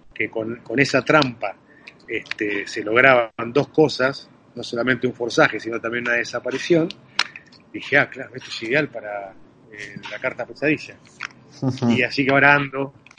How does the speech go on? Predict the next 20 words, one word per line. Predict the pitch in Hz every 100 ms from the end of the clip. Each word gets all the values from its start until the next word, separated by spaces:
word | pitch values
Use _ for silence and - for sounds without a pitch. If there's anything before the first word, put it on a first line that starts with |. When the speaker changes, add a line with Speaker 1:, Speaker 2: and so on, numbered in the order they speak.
| _ 113
Speaker 1:
eh, | 104 101 - - _ _ _ _ - -
en | -
todos | 139 127
mis | 123
bolsos | 127 135 - 135 123
una | 139 123
carterita | 120 113 120 120 113 131 135 _ _ _
con, | 98 92 - - - _ _
con | 110
el | 110
material | 113 120 123
<laughs> | -
necesario | - 123 127 120 123 123
para, | 110 147
Speaker 2:
<laughs> | - - 175 - 160 -
Speaker 1:
para | 104 107 _ _ _ _ _ _ - - -
en, | 107 101 104 107 120
en | 107
cualquier | 113 - 123
momento. | 113 110 98